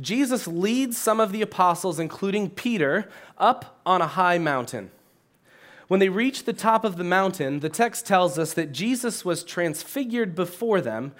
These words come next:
and his face shone like the sun, and his clothes became white as light. His appearance changed right before their very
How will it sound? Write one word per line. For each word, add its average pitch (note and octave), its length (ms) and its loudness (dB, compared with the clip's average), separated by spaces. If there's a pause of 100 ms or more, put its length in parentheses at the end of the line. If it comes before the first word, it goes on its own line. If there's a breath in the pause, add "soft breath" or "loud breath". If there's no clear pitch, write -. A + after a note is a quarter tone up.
(260 loud breath)
and D#3 140 0
his E3 240 -2
face A3+ 400 0
shone G3 460 2
like F3 220 0
the E3 60 -6
sun, D3+ 420 2
and C#3 120 -2
his B2+ 140 -8
clothes F#3 580 0
became C3+ 420 -4
white D3+ 380 0 (340 loud breath)
as A#2 260 -2
light. A2 460 -6 (840 loud breath)
His G#3+ 200 4
appearance G#3 1000 2
changed F#3 840 2
right F#3 480 2
before F3 480 2
their D#3+ 260 2
very C3 540 -2